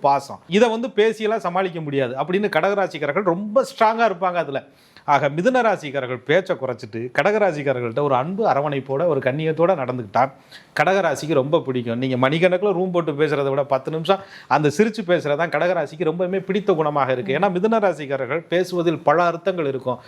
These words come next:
அதை புரிந்து கொள்வது என்பது கடக ராசிக்கு ரொம்ப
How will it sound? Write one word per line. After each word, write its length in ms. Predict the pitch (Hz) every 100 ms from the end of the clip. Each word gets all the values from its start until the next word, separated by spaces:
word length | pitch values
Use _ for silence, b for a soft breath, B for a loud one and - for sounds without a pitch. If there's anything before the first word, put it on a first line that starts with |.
| B B
அதை 220 | 131 135
புரிந்து 340 | 170 233 233
கொள்வது 300 | 170 147 139
என்பது 320 | 131 123 135 -
கடக 360 | 139 170 147 127
ராசிக்கு 220 | 131 143
ரொம்ப 240 | 135 160